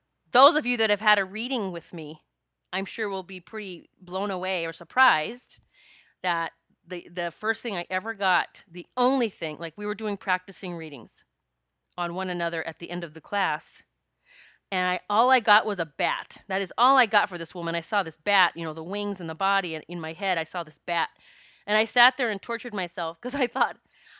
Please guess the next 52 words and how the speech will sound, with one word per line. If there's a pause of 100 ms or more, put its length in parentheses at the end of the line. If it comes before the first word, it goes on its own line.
(200)
"How
can
I
tell
this
woman
that
I
see
a
bat?"
'Cause, (140)
okay,
my
ego
took
over
and
said,
"This
is
bad," (520)
right? (560)
"Oh,
this
is
bad.
I,
how
can
I
tell
her
a
bat?
Oh
my
God,
give
me
something
else."
And
it
was
just
the
bat,
the
bat,
the
bat.